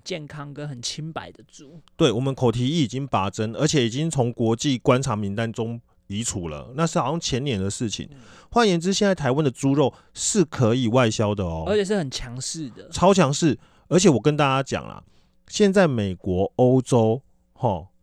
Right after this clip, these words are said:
Speaker 2: 全球，因为养生意识抬头，其实使用这种乙型受体剂，也就是莱克多巴胺的牛只是越-，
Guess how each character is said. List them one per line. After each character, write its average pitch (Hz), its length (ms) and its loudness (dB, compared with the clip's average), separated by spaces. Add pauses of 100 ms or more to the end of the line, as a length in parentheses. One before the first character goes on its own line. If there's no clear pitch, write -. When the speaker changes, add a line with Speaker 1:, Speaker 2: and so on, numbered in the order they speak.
(300)
Speaker 2:
全 113 300 -4
球， 85 360 -4 (180)
因 156 100 0
为 170 140 4
养 107 180 0
生 127 180 0
意 135 120 -2
识 123 180 0
抬 95 220 -2
头， 69 280 -10 (440)
其 190 180 2
实 180 160 2
使 123 220 0
用 151 180 2
这 165 140 2
种 117 220 0 (120)
乙 117 140 -2
型 107 200 -2
受 139 200 2
体 101 180 -4
剂， 113 320 -6
也 98 100 -6
就 113 60 -4
是 143 140 -2
莱 107 140 2
克 123 140 -2
多 113 160 0
巴 110 200 -2
胺 101 220 -4 (380)
的 117 140 0
牛 110 300 -2
只 127 320 -2 (180)
是 170 160 -4
越-， 165 340 4